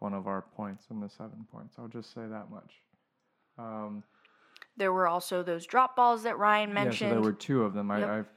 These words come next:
Speaker 1: double checked that. There were two of them. Go ahead with that one.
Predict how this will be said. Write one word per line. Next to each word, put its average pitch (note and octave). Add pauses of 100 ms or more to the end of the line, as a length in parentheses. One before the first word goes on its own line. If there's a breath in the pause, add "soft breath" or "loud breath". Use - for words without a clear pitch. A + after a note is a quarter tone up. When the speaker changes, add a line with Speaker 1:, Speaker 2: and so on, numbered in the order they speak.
(300)
Speaker 1:
double A#2
checked A2
that. G2+
There G2+
were G#2
two A#2
of A2+
them. A2 (840)
Go A2
ahead A2
with A2
that -
one. -